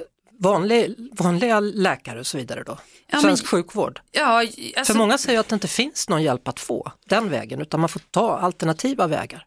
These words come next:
Speaker 2: Ja, nej, men jag har ju verkligen gjort det. Jag gick till en ayurvedisk läkare och hon la om hela min kost. Jag, eh, har också just det här med återhämtning
Speaker 1: Mm.
Speaker 2: och, eh, där jag, alltså, vid ett tillfälle åt jag ingen socker, ingen kött, ingen, jag hade liksom en lista på grejer jag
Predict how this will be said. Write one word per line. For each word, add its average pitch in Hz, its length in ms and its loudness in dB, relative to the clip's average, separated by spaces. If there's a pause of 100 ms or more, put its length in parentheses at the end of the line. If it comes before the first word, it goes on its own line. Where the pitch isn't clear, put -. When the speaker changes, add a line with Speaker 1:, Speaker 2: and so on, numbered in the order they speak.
Speaker 2:
Ja, 285 220 2
nej, 269 80 2
men 240 100 2
jag 196 100 2
har 277 80 -2
ju 349 80 -2
verkligen 202 300 -4
gjort 359 140 -4
det. - 60 -6
Jag 165 100 2
gick 254 180 -4
till 262 140 -2
en - 60 2
ayurvedisk 208 580 -2
läkare 214 400 -2
och 185 60 -4
hon 196 200 0
la 185 80 2
om 170 160 0
hela 165 380 0
min 156 160 0
kost. - 540 -2 (160)
Jag, 170 640 0
eh, 165 220 0
har 175 180 2
också 160 440 -2
just - 280 -2
det 214 60 -2
här 180 80 0
med 170 300 2
återhämtning 185 1300 -2
Speaker 1:
Mm. 160 180 2
Speaker 2:
och, 160 100 4 (720)
eh, 151 300 0 (100)
där 202 160 0
jag, 196 180 0
alltså, 190 200 0
vid 165 160 -6
ett 233 180 -6
tillfälle 180 360 0
åt 170 340 -2
jag 156 180 0
ingen 269 220 0
socker, 226 600 -2
ingen 202 260 0
kött, - 400 0
ingen, 180 160 -2
jag 175 80 0
hade 190 180 -2
liksom 175 260 -4
en 185 120 0
lista 202 300 -2
på 180 120 -8
grejer 165 260 0
jag 160 100 2